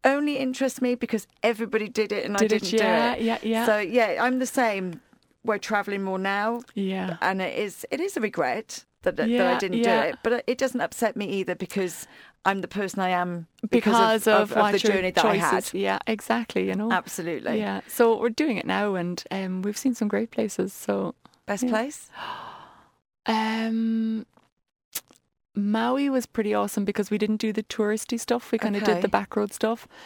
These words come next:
Speaker 2: Um, my favourite place in the world is Sweden.
Speaker 1: Oh, really?
Speaker 2: Oh my God.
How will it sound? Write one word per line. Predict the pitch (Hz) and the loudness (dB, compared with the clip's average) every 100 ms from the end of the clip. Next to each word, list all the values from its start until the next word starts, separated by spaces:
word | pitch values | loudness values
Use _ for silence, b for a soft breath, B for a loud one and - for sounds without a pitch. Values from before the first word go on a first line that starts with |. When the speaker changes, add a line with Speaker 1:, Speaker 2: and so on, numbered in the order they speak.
| B B - | B B -4
Speaker 2:
Um, | 202 190 190 196 196 202 b b b _ _ - | 0 0 0 0 0 -2 b b b _ _ -4
my | 208 208 | 0 0
favourite | - 214 214 | 0 -2 -2
place | 202 196 | -4 -2
in | 196 | -4
the | 202 | -2
world | 214 | -2
is | 208 | -4
Sweden. | - 214 214 226 220 _ _ _ - | -2 -2 0 -4 -6 _ _ _ -8
Speaker 1:
Oh, | 220 | -4
really? | 220 233 277 - | -2 -4 -6 -8
Speaker 2:
Oh | - 220 | -4 -2
my | 220 | -2
God. | 220 220 220 | -2 -4 -4